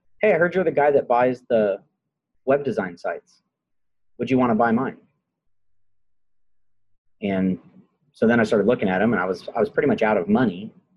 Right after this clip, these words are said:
I, I had, I had exhausted, uh, my resources already. So I was trying to figure out, "Well, I don't even know how I'm gonna buy them." So I started shooting them really low offers, like, "Well, I, I don't really, it's not really a great time for me to buy, but, um,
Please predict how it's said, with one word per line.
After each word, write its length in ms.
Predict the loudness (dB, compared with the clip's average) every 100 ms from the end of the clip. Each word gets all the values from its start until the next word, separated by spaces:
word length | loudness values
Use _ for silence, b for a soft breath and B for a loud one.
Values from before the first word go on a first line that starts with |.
| -12
I, 220 | -10 -2 0
I 40 |
had, 180 | 0 -4 -8
I 80 | 0
had 180 | 0 0
exhausted, 580 | -2 0 0 0 -4 -4 _ _ _ _ 0
uh, 340 | 2 2 0 -4
my 80 | -2
resources 560 | 2 2 2 0 0 -2
already. 540 | 0 2 2 0 -6
So 120 | 0
I 60 | 0
was 80 | 0
trying 160 | -4
to 60 | -2
figure 180 | 0 0
out, 80 | 0
"Well, 140 | -2
I 60 | -2
don't 80 | -2
even 120 | -2
know 120 | -4
how 140 | -2 -2
I'm 120 | -4
gonna 160 | -4
buy 240 | -2 0 0
them." 220 | -2 -2
So 160 | 0 2
I 100 | 2
started 380 | 2 4 2 -2 _ _ _ _
shooting 380 | -8 -2 2 2
them 240 | 2 0 0
really 320 | 4 4 6
low 280 | 6 4 4
offers, 460 | 4 2 0 0
like, 200 | -2 -2
"Well, 280 | -2 0 0 -2 -6 -12 -10
I, 60 | -6
I 20 |
don't 260 | -4 -6 -2
really, 320 | 0 4 4
it's 140 | 2 0
not 120 | 2
really 200 | 4 4
a 40 |
great 260 | 4 0 0
time 180 | -4 -2
for 100 | 0
me 100 | 0
to 60 |
buy, 380 | 2 2 4 2
but, 260 | 2 0 -2 _ _ _ _ -10 -4
um, 440 | 0 0 -2